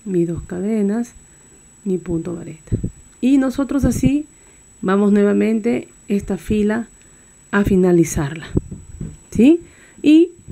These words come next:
vamos a seguir ahí trabajando nosotros entonces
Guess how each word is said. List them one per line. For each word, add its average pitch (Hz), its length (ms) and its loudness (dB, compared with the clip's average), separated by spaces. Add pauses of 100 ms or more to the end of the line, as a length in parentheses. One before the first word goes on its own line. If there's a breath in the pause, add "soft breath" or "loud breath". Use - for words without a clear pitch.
(140)
vamos 247 320 2
a 285 80 2
seguir 226 340 0
ahí 214 220 0
trabajando 202 580 0
nosotros 220 520 0
entonces 254 580 0